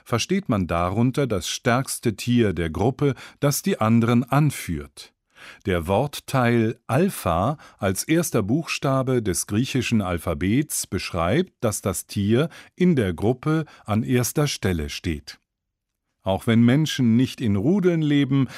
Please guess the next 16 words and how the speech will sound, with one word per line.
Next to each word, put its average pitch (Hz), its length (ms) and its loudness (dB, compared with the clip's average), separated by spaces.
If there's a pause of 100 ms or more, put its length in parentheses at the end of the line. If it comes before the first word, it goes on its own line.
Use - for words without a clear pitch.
(120)
finden 208 400 2
sich 127 280 -2
unter 127 240 2
ihnen 107 320 2
Alpha-Tiere. 82 880 -2 (440)
Meist 92 480 -2
sind 117 180 0
es - 280 -6
Männer 107 580 2
in 151 160 0
Führungspositionen. 90 1300 -2 (500)
Sie 120 360 2
zeichnen 151 480 0
sich 143 240 -4
dadurch 107 420 0
aus, 135 300 -2